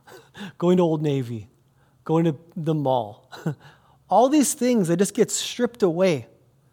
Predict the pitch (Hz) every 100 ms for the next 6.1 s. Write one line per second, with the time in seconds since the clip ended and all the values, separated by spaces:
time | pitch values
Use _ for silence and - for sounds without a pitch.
0 | _ _ _ _ _ _ _ _ _ 185
1 | 185 233 214 202 226 - 160 160 - 214
2 | 233 214 185 185 175 - - 165 190 165
3 | 175 151 147 156 - - - - _ _
4 | _ _ _ _ _ _ _ _ _ _
5 | _ _ _ _ - 190 214 - 202 190
6 | 156